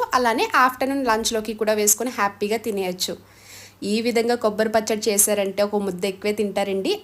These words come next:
అంత రుచిగా ఉంటది. ఈ కొబ్బరికాయ, మామిడికాయ పచ్చడి ఎలా చేయాలో ఒకసారి చూద్దాం రండి.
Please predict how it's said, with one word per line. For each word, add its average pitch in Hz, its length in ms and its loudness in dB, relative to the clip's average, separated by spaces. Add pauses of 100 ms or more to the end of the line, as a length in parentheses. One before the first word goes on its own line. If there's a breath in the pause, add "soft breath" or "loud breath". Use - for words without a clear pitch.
(120)
అంత 214 280 0
రుచిగా 233 380 0
ఉంటది. 175 300 -6 (640 loud breath)
ఈ 403 40 8 (100)
కొబ్బరికాయ, 370 520 6
మామిడికాయ 330 400 4
పచ్చడి 311 260 2
ఎలా 294 120 2 (100)
చేయాలో 330 260 6
ఒకసారి 523 340 4
చూద్దాం 440 380 6
రండి. 403 260 4